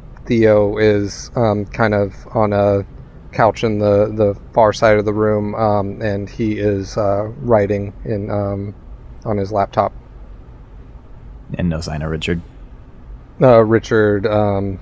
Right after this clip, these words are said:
Speaker 1: is, uh, still in the kitchen. You wouldn't know that, but that's, you know, where he is.
Speaker 2: Hmm.
Speaker 1: And yeah, the, the charred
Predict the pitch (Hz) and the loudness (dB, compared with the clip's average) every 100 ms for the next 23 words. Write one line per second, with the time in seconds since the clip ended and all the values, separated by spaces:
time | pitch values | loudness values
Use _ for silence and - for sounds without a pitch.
0 | - 120 101 90 - 107 98 95 - 98 | -6 -2 -2 -4 -2 0 0 -4 -4 -4
1 | 95 95 98 - 101 - 123 120 104 101 | -4 -6 -8 -6 -10 -6 2 2 2 0
2 | 98 98 101 104 98 - - - - 123 | -2 -2 -2 -4 -6 -10 -18 -18 -14 -12
3 | 98 95 101 107 98 98 87 - - - | -10 -12 -12 -10 -6 -6 -6 -10 -18 -18
4 | - - - - - - - - - - | -18 -20 -20 -20 -20 -20 -20 -20 -20 -20
5 | - - - 110 104 101 104 117 107 104 | -20 -12 -2 0 2 2 4 4 4 4
6 | 117 98 - - - - - - 135 117 | 2 2 -2 -20 -20 -18 -12 2 4 6
7 | 113 107 | 4 2